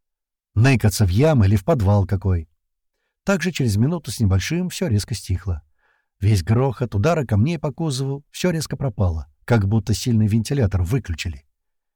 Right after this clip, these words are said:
«Не спеши», — остановил Туман Грача, когда тот уже хотел открыть боковую дверь. «Пусть пыль уляжется». Я тут же вспомнил, что этот красный песок тяжелее привычного нам. Точно, через пару минут все улеглось,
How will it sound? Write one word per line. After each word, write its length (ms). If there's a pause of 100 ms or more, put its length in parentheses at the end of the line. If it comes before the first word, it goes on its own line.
(140)
«Не 200
спеши», — 580 (340)
остановил 540
Туман 300
Грача, 420 (400)
когда 300
тот 220
уже 160
хотел 300
открыть 300
боковую 400
дверь. 280 (240)
«Пусть 380
пыль 220
уляжется». 560 (600)
Я 240
тут 180
же 100
вспомнил, 500 (240)
что 200
этот 200
красный 360
песок 320
тяжелее 400
привычного 520
нам. 240 (380)
Точно, 560
через 260
пару 280
минут 280
все 160
улеглось, 500